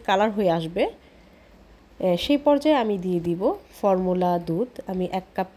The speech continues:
পরিমাণ দুই চামচ দুধ দিয়ে গুলিয়ে নিয়েছি, তো ঢেলে দিলাম। তো যখন বলক আসবে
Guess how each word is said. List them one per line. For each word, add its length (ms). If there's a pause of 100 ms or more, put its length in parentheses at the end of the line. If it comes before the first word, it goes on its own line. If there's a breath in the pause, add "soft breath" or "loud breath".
(240)
পরিমাণ 500
দুই 120
চামচ 400 (380)
দুধ 180
দিয়ে 280
গুলিয়ে 320
নিয়েছি, 480 (420)
তো 80
ঢেলে 260
দিলাম। 280 (4000 soft breath)
তো 80
যখন 340
বলক 260
আসবে 360